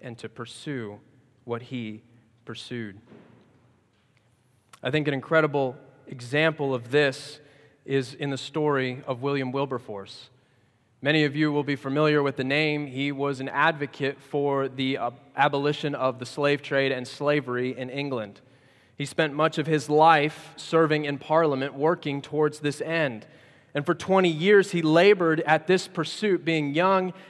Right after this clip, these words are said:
and sick, and yet it took twenty years to see it accomplished, and then it saw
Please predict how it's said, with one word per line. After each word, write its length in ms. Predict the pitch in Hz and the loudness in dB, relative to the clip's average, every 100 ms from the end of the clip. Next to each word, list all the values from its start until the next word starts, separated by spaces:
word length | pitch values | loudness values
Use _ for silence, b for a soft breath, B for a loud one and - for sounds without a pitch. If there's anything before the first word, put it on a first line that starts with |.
| B | B
and 240 | 147 143 | -2 -2
sick, 640 | - - - 208 143 143 - | -6 -4 2 4 4 0 -6
and 220 | 165 151 | -4 -2
yet 440 | 156 196 170 - B B B B | 0 4 4 2 B B B B
it 140 | 151 | -6
took 240 | - 202 196 | -2 -2 0
twenty 320 | 180 165 156 | 0 0 2
years 240 | 165 175 | 0 -2
to 100 | - | -6
see 200 | 147 190 | -4 0
it 80 | 165 | 2
accomplished, 560 | 147 170 180 160 143 147 | 2 4 4 2 -4 -4
and 100 | 143 | -6
then 80 | |
it 80 | 143 | -6
saw 400 | - 160 151 151 | -4 2 2 2